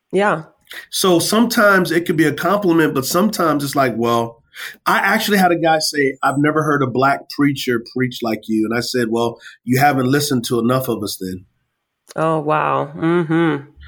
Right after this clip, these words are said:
Speaker 2: Yeah. So it, it, it shows its face in a lot of places. Now, here's something that's really im-, important,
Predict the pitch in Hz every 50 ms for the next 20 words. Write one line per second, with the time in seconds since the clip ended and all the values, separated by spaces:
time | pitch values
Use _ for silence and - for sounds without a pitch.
0 | - _ _ _ _ _ - 113 117 117 113 - - - - 202 202 196 185 -
1 | - - - - - - 214 220 220 - - - _ _ _ - 214 220 220 -
2 | - - _ - 196 - - - - - 202 214 233 254 262 - - 127 - -
3 | - - - 165 160 170 175 196 214 - - - - - 165 165 151 143 147 147
4 | 156 156 151 135 - - - 180 185 180 175 156 143 139 151 147 143 143 208 247
5 | 262 262 - 269 254 226 254 208 180 156 156 - - 156 160 165 165 151 - 147
6 | 147 - - 139 139 143 147 151 135 127 127 123 123